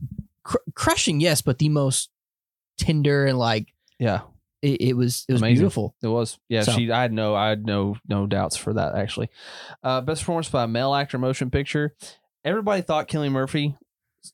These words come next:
Speaker 2: was a foregone conclusion
Speaker 1: Yeah.
Speaker 2: for Oppenheimer, and he won.
Speaker 1: Yeah.
Speaker 2: It's just such a weird year that Leo's in here, and he, everybody knows he's not winning.
Speaker 1: <sighs> I feel like that's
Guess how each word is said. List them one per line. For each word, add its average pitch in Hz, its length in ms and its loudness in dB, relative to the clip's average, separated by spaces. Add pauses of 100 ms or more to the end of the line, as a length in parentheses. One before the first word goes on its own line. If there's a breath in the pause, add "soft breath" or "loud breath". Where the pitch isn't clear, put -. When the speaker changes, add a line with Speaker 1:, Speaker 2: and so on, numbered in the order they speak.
(200)
Speaker 2:
was 120 140 0
a 117 80 -2 (140)
foregone 123 420 0
conclusion 117 320 0
Speaker 1:
Yeah. 139 160 2
Speaker 2:
for 117 140 -2
Oppenheimer, 131 360 -2
and 117 200 -2
he 123 80 0
won. 131 320 -2 (240)
Speaker 1:
Yeah. 127 200 0 (600)
Speaker 2:
It's 131 160 -2
just 147 220 -2
such 147 260 -2
a 143 60 0
weird 131 340 -2
year 127 180 0
that 98 160 -2
Leo's 123 360 0
in 135 100 0
here, 139 200 0
and 117 120 0
he, 123 160 -2
everybody 113 280 0
knows 107 220 0
he's 107 140 -2
not 101 180 0
winning. 104 240 -2 (560)
Speaker 1:
<sighs> - 680 -8
I - 60 -10
feel 196 160 -2
like 185 100 -2
that's 170 180 -2